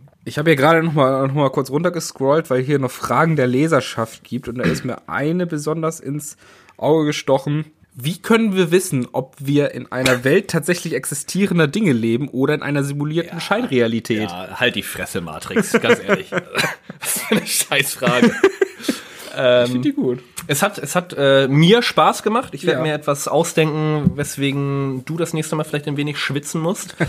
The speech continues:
Speaker 1: <laughs>
Speaker 2: Das ist für mich eine richtige Schwitzfolge heute.
Speaker 1: Du bist auch viel zu warm angezogen.
Speaker 2: Um aber, nee, ich find das eigentlich ganz gut.
Speaker 1: Ja.
Speaker 2: Ich bin, ich bin mehr so die Frostbeule.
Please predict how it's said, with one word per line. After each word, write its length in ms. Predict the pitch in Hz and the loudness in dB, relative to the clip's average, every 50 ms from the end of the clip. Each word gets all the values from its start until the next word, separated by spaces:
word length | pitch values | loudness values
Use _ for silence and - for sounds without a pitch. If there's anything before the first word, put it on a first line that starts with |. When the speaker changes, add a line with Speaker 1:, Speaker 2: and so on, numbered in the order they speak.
| - - - | -2 -2 -4
Speaker 1:
<laughs> 280 | - - - - - - | -4 -4 -8 -8 -6 -4
Speaker 2:
Das 100 | 117 139 | -4 -2
ist 120 | 147 - | -2 2
für 80 | - 156 | 2 4
mich 140 | 160 175 | 4 4
eine 100 | 170 165 | 4 2
richtige 260 | 160 160 - 156 147 139 | 2 2 0 -2 -2 -2
Schwitzfolge 580 | - 143 151 151 - - - 98 98 101 107 | 0 -2 -4 -4 -6 -6 -4 -2 -2 -2 -2
heute. 280 | 98 98 95 98 107 - - - - - - - - - | -4 -4 -6 -8 -10 -14 -16 -20 -20 -20 -20 -20 -20 -16
Speaker 1:
Du 80 | 127 | -12
bist 120 | 131 175 - | -8 -6 -4
auch 60 | 214 | -4
viel 120 | - 254 - | -4 -6 -8
zu 120 | - 214 | -4 0
warm 140 | 196 190 190 | 2 2 2
angezogen. 560 | 190 214 269 262 - - 127 120 120 120 135 | 2 0 0 -2 -2 0 0 2 2 4 4
Speaker 2:
Um 160 | 160 196 208 | 4 4 4
aber, 380 | - 160 160 160 165 175 175 170 | 4 4 4 4 4 4 2 0
nee, 240 | 143 139 143 185 262 330 | -4 -4 -2 -2 0 -2
ich 140 | 170 - | -2 -4
find 220 | - - 202 208 220 | -4 -6 -4 -4 -4
das 100 | 208 - | -6 -8
eigentlich 240 | - 208 214 196 - | -8 -8 -8 -8 -6
ganz 220 | 202 208 - - | -8 -8 -8 -6
gut. 240 | - 349 - - - _ _ _ _ _ _ _ _ _ | -8 -8 -8 -8 -14 _ _ _ _ _ _ _ _ _
Speaker 1:
Ja. 220 | - 110 101 101 - _ _ - | -8 -8 -6 -8 -10 _ _ -20
Speaker 2:
Ich 200 | 143 - - - | -20 -14 -8 -6
bin, 200 | 180 180 175 165 | -4 -4 -4 -6
ich 140 | - - | -8 -4
bin 100 | - 170 | 0 2
mehr 140 | 170 175 175 | 4 4 4
so 60 | 165 | 2
die 80 | 165 165 | 2 -2
Frostbeule. 760 | - - 175 175 - - - - 92 87 92 90 92 87 | 0 0 0 0 0 -2 -4 0 2 2 4 4 2 0